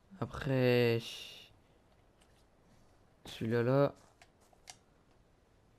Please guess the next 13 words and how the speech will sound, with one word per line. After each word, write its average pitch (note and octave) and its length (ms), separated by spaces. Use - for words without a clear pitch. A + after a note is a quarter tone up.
Celui-là A2+ 400
là, C3+ 260
ici C3+ 280
on - 20
va A#2+ 100
faire A#2 240
une, A#2 200
on - 960
va C3 60
faire G3 120
une F3+ 140
porte D#3+ 260
ici. E3+ 540